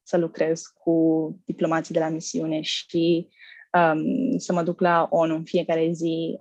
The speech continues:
uh, să particip la, uh, toate întâlnirile și la, uh, câteva întâlniri de la sec-, uh, Consiliul de Securitate, la fel. Uh, adică mi s-a părut o, o experiență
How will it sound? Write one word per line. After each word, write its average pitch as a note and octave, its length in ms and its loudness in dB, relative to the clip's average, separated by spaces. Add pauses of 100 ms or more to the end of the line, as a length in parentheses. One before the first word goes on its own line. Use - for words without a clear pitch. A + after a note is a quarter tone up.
uh, D#3+ 300 2
să - 220 -12
particip E3+ 560 -2
la, D#3+ 520 2
uh, D#3+ 680 0 (540)
toate F3+ 320 -4
întâlnirile E3 840 2
și - 220 -6
la, D#3+ 360 0 (440)
uh, D#3+ 300 6
câteva F3+ 340 0
întâlniri E3+ 440 0
de E3+ 60 4
la D#3+ 120 -2
sec-, - 320 -12
uh, D#3 360 0
Consiliul F3 340 2
de D#3+ 60 -2
Securitate, E3 720 0
la D#3 120 -2
fel. E3+ 380 2
Uh, F3+ 80 -2 (400)
adică E3 520 -2
mi F3 80 -4
s-a F3 180 -4
părut F#3+ 440 -2
o, E3 460 2 (220)
o F#3 120 0
experiență F3 1120 0